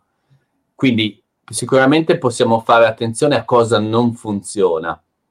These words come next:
per, per capire come destrutturare, eh, la creazione di un'ambientazione. Poi ovviamente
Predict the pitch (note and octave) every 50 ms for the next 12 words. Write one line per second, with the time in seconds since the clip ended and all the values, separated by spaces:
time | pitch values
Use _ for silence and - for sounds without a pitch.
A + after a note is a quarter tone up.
0 | _ _ _ _ _ _ _ G#2+ G2 - - _ _ - G#2 F#2+ - _ - G#2
1 | G2 - _ G#2+ G#2 G2+ G2 F#2+ G2 G2 F#2+ F2+ - _ _ _ _ _ _ -
2 | A#2 G#2+ A2+ G2+ F#2 A2+ A2 G#2+ - _ G#2 G2+ G2 - - G#2 G2 F#2+ F#2+ F2+
3 | F#2 G2+ G2 - F2+ F2+ E2+ E2+ E2 E2 - _ _ _ _ _ _ _ _ _
4 | E2+ - - - - - D2+ D2 - - - - - - - - - - _ -
5 | G2 G2 - - - G#2 G2+ F#2+ - - A2+ G#2+ G2+ G2 F#2+ F#2 F#2 F#2 F#2 F#2
6 | F2 F2 F2+ F2 E2+ F#2 F2+ F#2 - - F2 D#2+ D2 D#2 D#2 D#2 _ _ _ _
7 | - _ _ _ _ F3+ F#3+ F3+ C3+ A2+ G#2+ G#2 A2+ C#3 D3 D3+ B2+ B2 B2+ C3
8 | C3 C3 A2+ G#2+ - _